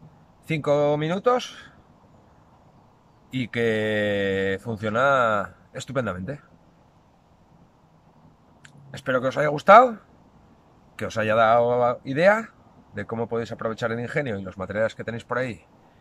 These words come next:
y vuestro cuchillo. Y os invito a participar. Cuidaos mucho, que ya sabéis que el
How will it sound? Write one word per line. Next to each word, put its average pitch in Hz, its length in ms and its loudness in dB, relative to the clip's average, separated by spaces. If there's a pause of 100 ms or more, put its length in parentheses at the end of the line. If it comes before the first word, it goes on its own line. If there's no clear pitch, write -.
(260)
y 87 60 -16
vuestro 87 220 -16
cuchillo. 165 440 -6 (1600)
Y 104 800 -2 (1400)
os - 160 -14
invito 123 680 4 (260)
a 120 80 -4
participar. 127 520 0 (2500)
Cuidaos 113 280 -8
mucho, 160 260 -4
que 170 80 -2
ya 143 80 -2
sabéis 135 240 -4
que 123 160 -2
el 113 460 -6